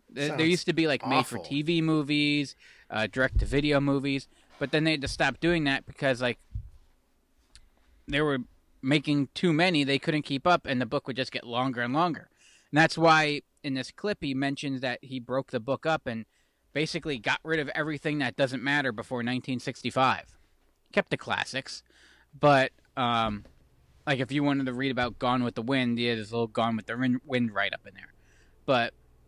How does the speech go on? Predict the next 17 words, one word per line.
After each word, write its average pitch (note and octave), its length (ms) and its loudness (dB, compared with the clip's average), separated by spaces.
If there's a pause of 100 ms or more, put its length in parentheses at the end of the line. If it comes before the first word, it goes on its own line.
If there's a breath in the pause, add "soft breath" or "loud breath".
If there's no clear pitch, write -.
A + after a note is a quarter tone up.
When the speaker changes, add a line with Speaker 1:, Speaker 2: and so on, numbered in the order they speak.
(240)
Speaker 1:
pretty E3 140 2
much D#3 220 4
anything D#3 360 2
else D3+ 440 0
is A#2+ 420 -2
just A#2+ 500 -4
in C3+ 100 -4
another C#3+ 300 4
book A#2+ 320 -2
that G#2+ 260 -2 (880)
doesn't C#3+ 280 2
need C#3 140 4
to C3 60 2
be B2+ 220 0
updated A2+ 460 2
every G2+ 240 0
year F#2 260 -8